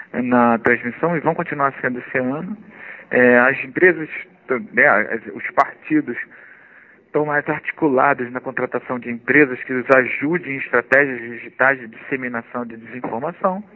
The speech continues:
Então, eu acho que isso continua acontecendo e continua na grande escala. E a gente tem algum, aqui e ali alguns outros, né, novas frentes de batalha, que são, por exemplo, as deepfa-, as deepfakes, que são, ah,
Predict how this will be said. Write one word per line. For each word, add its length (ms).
Então, 220
eu 60
acho 160
que 80
isso 180
continua 400
acontecendo 520
e 40
continua 480
na 100
grande 300
escala. 600
E 80
a 20
gente 240
tem 140
algum, 320
aqui 300
e 140
ali 260
alguns 400
outros, 460
né, 420
novas 440
frentes 580
de 80
batalha, 720
que 140
são, 100
por 160
exemplo, 560
as 160
deepfa-, 580
as 100
deepfakes, 680
que 220
são, 300
ah, 140